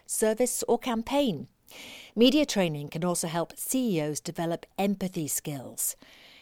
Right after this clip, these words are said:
It's become an increasingly critical leadership skill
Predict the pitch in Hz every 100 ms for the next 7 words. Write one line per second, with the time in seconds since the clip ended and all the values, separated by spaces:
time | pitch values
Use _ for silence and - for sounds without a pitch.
0 | - 214 - 226 226 220 214 214 - 294
1 | - 220 190 185 - 240 196 170 160 165
2 | 185 160 - 160 - - 226 170 107